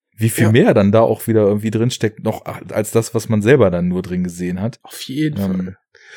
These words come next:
Speaker 1: Burner,
Speaker 2: Und
Speaker 1: einfach ein Burner.
Speaker 2: Ja, da ein, einer der gehaltvollen, wie du schon sagtest, Horrorfilm, wo der Horror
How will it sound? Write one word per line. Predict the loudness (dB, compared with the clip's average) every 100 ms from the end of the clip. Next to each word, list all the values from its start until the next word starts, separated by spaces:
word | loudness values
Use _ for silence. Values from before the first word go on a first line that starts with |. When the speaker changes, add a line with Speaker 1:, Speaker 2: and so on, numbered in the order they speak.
| -20 -20 -20 _ -2
Speaker 1:
Burner, | 2 4 2 -2 -2
Speaker 2:
Und |
Speaker 1:
einfach | -2 0 -2
ein | 0
Burner. | 2 2 0 -4
Speaker 2:
Ja, | -2 -2 -2 _ _ _ -20 _
da | -2 -2 0
ein, | -2 -2
einer | 0 2 2
der | 4 2 2
gehaltvollen, | 0 2 0 2 2 4 2 -2 -10 -20 _ _ _
wie | -6
du | -4
schon | -6
sagtest, | -6 -6 -6 -6 -8 -8 -12 -14 -18 -20
Horrorfilm, | -8 -2 -2 0 0 2 0 -6 -14
wo | -6 -2
der | 0 2
Horror | 0 0 -4 -6 -10